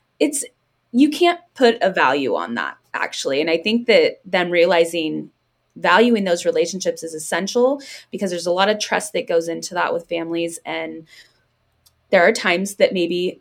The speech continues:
that could not be a positive thing. But I think in, for us, we value trying to build healthy relationships with families because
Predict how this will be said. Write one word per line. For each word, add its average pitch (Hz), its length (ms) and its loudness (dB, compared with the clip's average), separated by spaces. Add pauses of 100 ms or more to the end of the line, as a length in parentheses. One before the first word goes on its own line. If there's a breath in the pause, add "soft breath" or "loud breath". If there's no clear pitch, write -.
that - 200 2
could 208 160 0
not 240 220 2
be 180 120 2
a 156 60 4
positive 143 500 -6
thing. 160 320 -10
But 170 140 -2
I 160 80 4
think 175 300 -6
in, 160 340 -6 (180)
for - 200 2
us, 175 280 2
we 165 400 -6
value 165 380 -2
trying 156 340 -6
to 160 140 -12
build 156 440 0 (140)
healthy 170 280 -2
relationships 165 560 0
with 165 160 -6
families 165 380 -6
because 156 520 -8